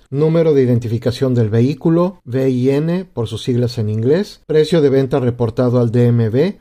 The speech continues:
y cualquier impuesto sobre ventas y o multas pagadas al D M V.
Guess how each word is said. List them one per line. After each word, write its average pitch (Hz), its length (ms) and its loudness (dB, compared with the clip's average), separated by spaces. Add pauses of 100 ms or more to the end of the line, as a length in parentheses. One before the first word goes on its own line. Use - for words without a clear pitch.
y 160 100 -6
cualquier 185 400 0
impuesto 175 420 0
sobre 131 320 0
ventas 147 580 0
y 170 220 0
o 156 160 4
multas 143 460 0
pagadas 120 540 0
al 107 120 -4
D 107 140 -2
M 110 220 -2
V. 131 220 0